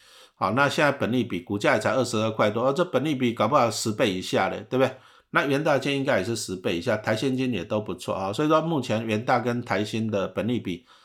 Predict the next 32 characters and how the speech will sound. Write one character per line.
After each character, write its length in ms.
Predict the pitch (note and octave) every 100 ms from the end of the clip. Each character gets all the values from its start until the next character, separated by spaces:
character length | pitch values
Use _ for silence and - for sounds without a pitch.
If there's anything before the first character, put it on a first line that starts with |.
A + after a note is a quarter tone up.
| _ _
也 120 | - F2
大 280 | - A#2+
概 200 | A2+ A2+
在 220 | G#2+ A2+ G2
十 320 | - - F2+
倍 260 | B2+ F#2
左 280 | - C#2+ -
右。 200 | G#2+ G2 - _ _ _ _ _ _ _ _ _ _ - _ - _ -
那 160 | G#3 - _ -
十 200 | - D3
倍 160 | G3+
就 100 | D#3
表 200 | C#3+ G2+
示 160 | G#2 C3+
你 180 | A#2 G2+
放 280 | - C3
着 140 | G#2+ G2
十 220 | - G#2+
年 180 | G#2+ G#2
就 100 | A2
回 200 | G#2 G2
本 200 | - A#2+
了， 120 | F2+
就 120 | B2+
是 120 | A#2+
公 260 | - B2 A#2+
司 140 | A#2+
的 120 | A2+ F#2+
获 200 | A#2 G2+
利 180 | G2
了 100 | F#2
哈。 240 | D#2 F#2